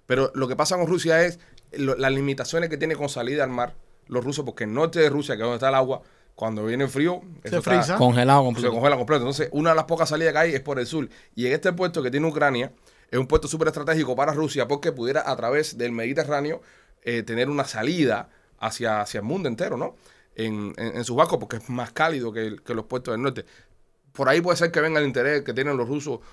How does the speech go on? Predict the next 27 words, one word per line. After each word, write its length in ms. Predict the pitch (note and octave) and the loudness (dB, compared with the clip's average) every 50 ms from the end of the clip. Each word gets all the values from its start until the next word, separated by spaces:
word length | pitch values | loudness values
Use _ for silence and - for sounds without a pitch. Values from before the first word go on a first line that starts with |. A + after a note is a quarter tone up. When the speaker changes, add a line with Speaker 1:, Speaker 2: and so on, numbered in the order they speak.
| - - _ - | -20 -20 _ -6
Speaker 1:
de 80 | A2+ A#2 | -6 -4
ocupar 260 | A#2 A#2 G2+ C3 C3+ | -2 2 2 2 2
el 60 | C3 | 2
territorio 420 | C3+ B2+ A#2+ A#2+ C3+ C3+ C3+ C#3 | 0 0 0 0 0 2 4 4
este, 180 | D#3+ E3 E3 E3 | 4 4 4 2
también 320 | C3+ B2+ A2+ A#2+ C3 C#3+ | 0 0 0 0 0 -2
por 140 | C#3 D3 C3+ | 0 0 0
el 80 | A#2+ G#2+ | 0 0
gas, 340 | A2 C#3 D3+ E3+ E3+ - - - - - _ _ | 2 2 2 2 2 -2 -14 -18 -20 -20 _ _
por 160 | - A2 A2 | -8 -4 -4
el 120 | A2+ A2 G#2 | -4 -4 -4
combustible, 680 | - B2 A#2 A2+ A2+ G#2+ - E3+ F3 E3+ E3 D#3 C#3+ D3 - - _ _ | -4 -6 -4 -4 -4 -2 0 0 2 2 2 0 -2 -4 -10 -20 _ _
ya 180 | - A2 A2 A#2 | -4 -2 -2 0
que 140 | B2+ B2+ B2 | 2 0 0
Ucrania 420 | A#2 A2 B2 C3 D3 D#3 D3+ C#3 | 0 2 2 2 4 4 4 4
viene 180 | C3 C3 C3+ C3 | 4 2 2 0
siendo 220 | C3 D3 C#3+ C#3+ B2+ | -2 -2 -2 -2 -2
como 180 | B2+ B2 B2+ | -4 -4 -4
un, 120 | C3 B2+ - - | -6 -8 -8 -10
un, 640 | - C3+ C3 C3+ C3+ C3+ B2+ B2 A#2 A2 G#2+ B2+ - - | -8 -6 -4 -4 -4 -4 -4 -4 -6 -8 -8 -12 -14 -12
un, 160 | - B2+ C#3+ - | -10 -10 -10 -8
una 280 | - C3 C#3+ C#3+ C3+ C3+ | -4 -2 0 0 0 2
puerta, 320 | D3+ E3+ D#3+ - - A#2 | 2 2 2 2 0 -2
¿no? 160 | C#3+ D#3+ C#3+ | -2 0 0
Al 100 | C3 A#2+ | 0 -2
resto 340 | A#2 B2+ C#3+ C#3 - C#3 C3 | 0 -2 -4 -2 0 0 2
de, 280 | B2 A#2 A2+ A2 G2+ | 2 2 0 0 -4